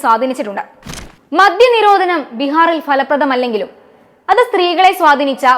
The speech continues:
വലിയൊരു തീരുമാനം തന്നെയാണ്. കുടുംബങ്ങളിൽ സമാധാനം പുനഃസ്ഥാപിക്കപ്പെട്ടു എന്നാണ് പൊതുവെയുള്ള വിലയിരുത്തൽ. മദ്യം തിരികെ എത്തിക്കുമെന്ന ഇന്ത്യ സഖ്യത്തിന്റെ പ്രചാരണം അവർക്ക് തന്നെയാണ് തിരിച്ചടിയായിരിക്കുന്നത്. ഇതോടൊപ്പം ജാതീയ സമവാക്യങ്ങളും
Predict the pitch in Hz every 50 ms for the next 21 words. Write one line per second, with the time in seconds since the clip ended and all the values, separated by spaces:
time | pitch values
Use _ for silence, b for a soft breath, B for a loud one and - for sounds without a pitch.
0 | 247 254 262 269 294 302 302 294 294 262 233 233 240 247 254 254 262 262 247 240
1 | 202 208 202 - - _ _ _ _ _ _ _ _ _ _ _ - 285 277 311
2 | 302 285 - - 311 294 294 247 - - - - - _ _ - _ - - 381
3 | 392 415 440 453 453 453 453 440 427 370 349 339 370 359 359 381 339 320 330 285
4 | 349 294 330 - 330 302 277 262 247 233 226 220 233 247 - 285 269 247 294 294
5 | 320 320 294 277 277 247 226 220 214 233 220 - - - - - _ _ _ _
6 | _ _ _ _ _ _ _ _ _ _ _ _ _ - 330 381 415 370 370 453
7 | 523 494 415 392 359 359 370 359 415 381 339 - 349 339 339 294 247 220 196 -
8 | - - _ _ _ _ _ _ _ - 262 269 285 330 330 320 330 339 330 311
9 | 330 311 311 262 277 269 226 311 302 302 294 262 254 254 - - - - - _
10 | _ - - 381 392 440 453 427 508 453 453 415 381 359 339 311 285 285 285 294
11 | - 277 262 262 - - 311 294 294 269 247 240 254 262 262 220 196 190 - -
12 | - - _ _ _ _ _ _ _ _ _ - 254 262 311 311 311 302 302 294
13 | 285 269 269 - - 240 208 302 294 294 311 302 349 370 359 359 311 302 302 320
14 | 320 311 302 254 233 208 196 165